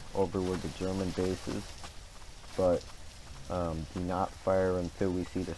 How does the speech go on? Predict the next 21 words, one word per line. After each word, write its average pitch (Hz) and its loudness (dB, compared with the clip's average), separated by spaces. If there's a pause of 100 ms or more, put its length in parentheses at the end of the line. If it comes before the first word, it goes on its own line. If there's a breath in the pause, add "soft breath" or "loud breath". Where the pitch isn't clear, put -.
Soviets 90 0
approaching. 85 -2 (1900)
Because - -4 (120)
we 87 4
got 90 4
a 87 2
lot 87 4
of 85 -2
shit - -4
going 80 -2
on. 78 -4
But 90 4 (120)
here's 98 2
the 95 0
thing, 90 0
though. - -8
I'm 92 0
not 95 4
even 95 2
sure 92 4 (260)
if 95 6